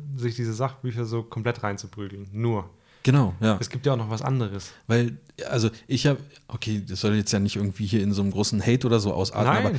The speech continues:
Speaker 2: ich
Speaker 1: ich
Speaker 2: hab
Speaker 1: meine
Speaker 2: halt
Speaker 1: da auch gar nichts Böse davon.
Speaker 2: manchmal das Gefühl, dass man mit, ähm,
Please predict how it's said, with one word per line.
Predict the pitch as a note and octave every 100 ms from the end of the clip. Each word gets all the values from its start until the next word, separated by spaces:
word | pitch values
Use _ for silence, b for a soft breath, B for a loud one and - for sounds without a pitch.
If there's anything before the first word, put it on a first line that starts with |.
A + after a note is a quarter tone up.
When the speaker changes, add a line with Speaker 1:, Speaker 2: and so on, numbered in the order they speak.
| B B
Speaker 2:
ich | C#3+
Speaker 1:
ich | B2+
Speaker 2:
hab |
Speaker 1:
meine | C3 C#3
Speaker 2:
halt | C#3
Speaker 1:
da |
auch | - -
gar | A2+
nichts | G#2+
Böse | - A#2+ G#2
davon. | G2+ G2+ -
Speaker 2:
manchmal | B2 C#3+ D3+
das | C3+ -
Gefühl, | B2+ - C#3
dass | C3 -
man | A#2+ A#2 A#2 A2+
mit, | G#2+ - -
ähm, | G#2 G2+ A2